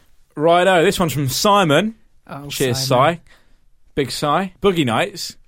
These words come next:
Speaker 2: Yeah.
Speaker 1: Wait for it. As in Knights of the Round Table.
Speaker 2: Yeah, I'm on board. I'm here. Let's
Speaker 1: Fucking
Speaker 2: go.
Speaker 1: Funky Merlin.
Speaker 2: Funky Merlin.
Speaker 1: He's there.
Speaker 2: What's the story of the Knights of the Round Table?
Speaker 1: Uh, right. Settle in, mate. For
Speaker 2: Do you
Speaker 1: some
Speaker 2: know it?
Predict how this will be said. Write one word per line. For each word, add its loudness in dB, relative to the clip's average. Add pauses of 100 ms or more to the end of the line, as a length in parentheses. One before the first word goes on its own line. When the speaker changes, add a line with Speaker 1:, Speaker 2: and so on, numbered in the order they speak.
(140)
Speaker 2:
Yeah. -4
Speaker 1:
Wait -4
for -4
it. -4 (1080)
As -8
in -4
Knights -8
of -8
the -6
Round -6
Table. -8 (220)
Speaker 2:
Yeah, -2 (200)
I'm -8
on -6
board. -6
I'm -4
here. -4
Let's -8
Speaker 1:
Fucking -2
Speaker 2:
go. -18 (100)
Speaker 1:
Funky -4
Merlin. -2 (360)
Speaker 2:
Funky -14
Merlin. -12 (240)
Speaker 1:
He's -2
there. -6 (160)
Speaker 2:
What's -2
the -4
story 0
of -2
the -4
Knights -6
of -10
the -6
Round -8
Table? -12 (880)
Speaker 1:
Uh, -16
right. -2 (440)
Settle 0
in, 0
mate. 0 (140)
For -18
Speaker 2:
Do -2
you 4
Speaker 1:
some 4
Speaker 2:
know 4
it? -6